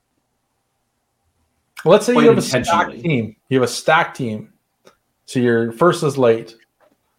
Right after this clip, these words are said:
Speaker 1: Or,
Speaker 2: Yeah,
Speaker 1: or
Speaker 2: I
Speaker 1: you
Speaker 2: mean,
Speaker 1: get somebody else's first, and the first is late. You, like, you know
Speaker 2: Okay.
Speaker 1: in your heart of hearts it's a late first.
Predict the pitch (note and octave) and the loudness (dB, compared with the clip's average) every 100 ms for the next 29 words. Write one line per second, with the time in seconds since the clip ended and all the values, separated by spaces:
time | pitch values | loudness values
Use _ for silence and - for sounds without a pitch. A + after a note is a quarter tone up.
0 | _ D#3+ F3 F3 F#3 F#3+ G3 E3 G#3 G3+ | _ 4 6 6 6 4 4 2 0 4
1 | F#3 F3 - C3+ C#3 A#2+ B2+ - E3 D#3+ | 6 4 2 -6 -4 -4 -4 -4 -4 -2
2 | C#3+ B2+ G#2 G#2+ A#2+ D3 C#3+ C3+ C#3 D3 | -2 0 -2 -4 -4 -4 -4 -4 -2 0
3 | C#3 C3 B2+ A#2+ - C#3+ G#2+ G2 C#3+ C#3 | 2 2 2 0 -2 -2 -2 0 2 2
4 | C#3+ C3+ B2 C3 A#2 B2 B2 A#2 A#2 A2+ | 2 2 2 0 -2 -4 -4 0 0 -2
5 | A2+ G#2 G#2 - | -6 -8 -10 -20